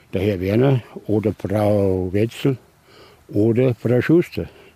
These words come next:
Mit denen drei rede ich drüber. Aber mit den anderen kannst du nicht reden. Weil die sagen, bist du blöd? Red der über den Tod schon.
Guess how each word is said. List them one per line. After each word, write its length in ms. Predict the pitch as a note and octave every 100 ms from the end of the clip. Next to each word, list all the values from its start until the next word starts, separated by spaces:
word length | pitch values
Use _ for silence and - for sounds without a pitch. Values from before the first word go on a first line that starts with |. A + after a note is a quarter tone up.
| _ - - - - - - _ _ _ _ -
Mit 160 | F#2+
denen 260 | B2 C#3 B2+
drei 280 | A#2 A2+ A2
rede 240 | C#3 D3+
ich 80 | G#2+
drüber. 340 | G2+ F2 F2+ - - -
Aber 180 | G2+
mit 220 | G#2+ G2+ -
den 80 |
anderen 260 | G2 A2+ A#2
kannst 220 | A#2+ A2+
du 60 | G#2+
nicht 240 | G2 F#2+
reden. 320 | F#2+ B2+ B2 - - _ - - - - -
Weil 140 | A2 A2+
die 140 | A#2+
sagen, 340 | - B2 C3+
bist 260 | G2 A#2 -
du 60 | G2+
blöd? 300 | G#2+ D3 G#2+ - - - _ - - - - -
Red 280 | A2 C3+ -
der 280 | A#2 C3 C#3+
über 140 | A#2
den 120 | A2+
Tod 300 | G#2+ C#3 D#3
schon. 140 | A2